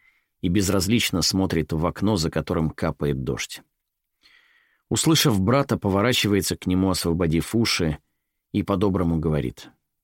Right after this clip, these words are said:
«Ну, наконец-то тоске конец. Выкладывай, что там у тебя?»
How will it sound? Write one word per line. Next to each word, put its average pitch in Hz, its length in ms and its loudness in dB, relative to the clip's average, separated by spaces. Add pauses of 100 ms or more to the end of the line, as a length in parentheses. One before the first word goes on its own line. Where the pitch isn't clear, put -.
(760)
«Ну, 131 220 -2
наконец-то 110 640 2
тоске 85 380 0
конец. 78 500 -2 (1300)
Выкладывай, 123 480 2
что - 180 0
там 92 160 0
у 82 40 -2
тебя?» 71 340 -2